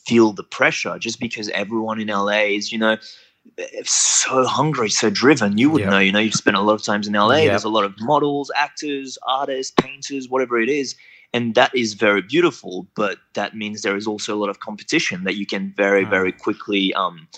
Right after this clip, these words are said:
Speaker 1: feel and take upon yourself, and, and your body will take a toll on that.
Speaker 2: Yeah, it's almost like with, with me going each year, it's like you see it and it's like sink or swim. It's like you either keep up or you get out.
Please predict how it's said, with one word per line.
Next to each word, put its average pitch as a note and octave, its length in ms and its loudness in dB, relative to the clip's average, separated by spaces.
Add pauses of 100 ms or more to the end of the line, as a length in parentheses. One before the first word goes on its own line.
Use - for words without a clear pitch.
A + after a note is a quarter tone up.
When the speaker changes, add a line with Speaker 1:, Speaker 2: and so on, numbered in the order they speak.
(260)
Speaker 1:
feel A#2+ 480 4
and G2+ 140 -6
take A2+ 240 -4
upon G#2 220 -4
yourself, G#2 440 0
and, F#2 180 -10
and G2 120 -4
your F#2+ 100 -4
body G2+ 200 -4
will G2 120 -6
take F#2 240 -10
a F#2+ 40 -14
toll A#2+ 240 -2
on D2+ 180 -14
that. D2 140 -14 (280)
Speaker 2:
Yeah, G2+ 340 0
it's G2+ 200 0
almost A2+ 320 2
like G#2+ 360 4
with, A#2 200 2
with A2 240 0
me G#2 160 -4
going G#2 240 0
each A2+ 200 -6
year, A2+ 280 4
it's - 180 -2
like A2+ 140 4
you A2 80 -6
see G#2+ 260 -2
it A2+ 40 2
and A2+ 100 -12
it's G#2+ 100 -8
like A2+ 180 0
sink - 300 -2
or A2 120 6
swim. C#3 420 2
It's - 180 -2
like G#2 200 0 (340)
you A2 180 2
either G#2+ 160 2
keep - 320 -4
up E3 240 8 (320)
or A#2+ 80 4
you G#2+ 100 2
get G2+ 160 4
out. G2 360 2